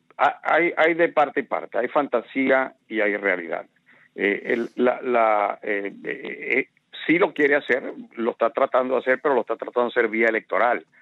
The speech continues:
O la, o sea, la conquista de Colombia, eh, por vía de la misma farc, eh, llegando al poder en Colombia, que es muy posible que ocurra,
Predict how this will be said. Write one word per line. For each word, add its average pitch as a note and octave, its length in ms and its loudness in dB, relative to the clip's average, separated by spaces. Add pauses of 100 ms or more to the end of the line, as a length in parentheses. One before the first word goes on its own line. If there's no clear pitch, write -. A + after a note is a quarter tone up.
(300)
O - 80 -6
la, - 200 -4
o - 40 -12
sea, - 140 0
la G2+ 100 2
conquista G2 480 -2
de A#2 100 2
Colombia, G#2+ 540 0 (340)
eh, F2+ 160 -2 (320)
por F#2 220 0
vía G#2+ 240 2
de A2 100 0
la G2 120 -2
misma G2+ 300 -6
farc, G#2+ 380 0 (540)
eh, G2 240 -4
llegando G#2 440 0
al G#2 80 2
poder F#2 300 0
en F#2 80 -6
Colombia, A2 400 0
que - 100 -10
es C3 40 -4
muy B2+ 140 0
posible G#2+ 440 -2
que A2+ 100 -4
ocurra, G2+ 440 -2